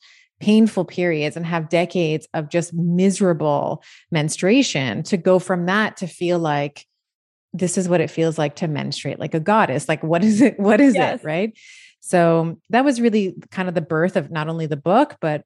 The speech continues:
Speaker 1: some of the protocols I, you know, maybe we'll get to talk to you about today around, like, cycling and eating in accordance with your menstrual cycle. I think that's really important.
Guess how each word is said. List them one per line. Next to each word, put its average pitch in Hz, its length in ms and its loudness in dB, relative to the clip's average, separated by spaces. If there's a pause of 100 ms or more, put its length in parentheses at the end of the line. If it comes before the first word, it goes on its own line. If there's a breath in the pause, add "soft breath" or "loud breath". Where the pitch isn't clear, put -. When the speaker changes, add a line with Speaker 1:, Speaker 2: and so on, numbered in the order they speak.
Speaker 1:
some - 180 -6
of 156 60 -2
the 147 60 -6
protocols 170 480 0
I, 151 160 0
you 165 80 -8
know, 147 80 -2
maybe 151 220 0
we'll 156 100 -2
get 151 140 -4
to 156 80 -6
talk 151 260 -6
to 170 80 -4
you 165 40 2
about 156 180 -2
today 220 340 2
around, 151 300 0
like, 143 180 -6
cycling 165 600 -2
and 151 120 -4
eating 180 320 -2
in 165 80 -2
accordance 160 500 -4
with 185 220 -6
your 175 140 2
menstrual 175 340 -4
cycle. 185 380 -2
I 226 80 2
think 160 140 -6
that's 160 200 -10
really 165 240 -2
important. 170 640 -4